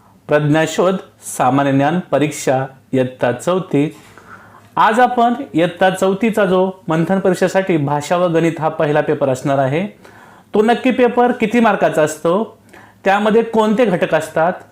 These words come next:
कोणते उपघटक असतात, कोणत्या उपघटकांना किती मार्क असतात, याविषयी संपूर्ण माहिती पाहणार आहोत.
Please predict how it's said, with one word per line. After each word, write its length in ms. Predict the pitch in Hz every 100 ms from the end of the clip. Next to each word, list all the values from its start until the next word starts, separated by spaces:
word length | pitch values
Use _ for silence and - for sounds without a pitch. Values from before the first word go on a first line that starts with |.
| _ _ -
कोणते 380 | 190 190 196 262
उपघटक 480 | 208 175 160 165
असतात, 420 | 156 151 - 160 180 - - - _ _ _ -
कोणत्या 420 | 190 190 202 247
उपघटकांना 680 | 214 208 180 - 185 180 175
किती 320 | - 208 240
मार्क 300 | 226 175 156
असतात, 380 | 147 - 147 156 - - -
याविषयी 580 | 123 151 156 160 170 202
संपूर्ण 580 | - - 143 139 147 139
माहिती 380 | 139 135 131 139
पाहणार 340 | 139 131 147
आहोत. 280 | 131 131 185